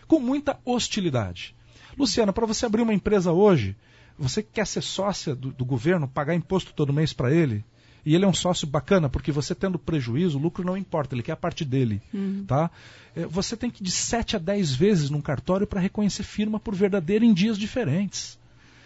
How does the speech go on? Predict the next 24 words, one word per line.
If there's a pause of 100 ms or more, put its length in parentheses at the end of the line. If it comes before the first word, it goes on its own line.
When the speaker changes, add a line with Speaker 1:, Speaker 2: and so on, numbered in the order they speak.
(220)
Speaker 1:
Começa
por
aí.
Aí
depois,
como
o
ministro
Ives
Gandra
Martins
escreve, (280)
presidente
do
Tribunal
Superior
do
Trabalho, (240)
escreve
na
apresentação (280)
do
meu
livro,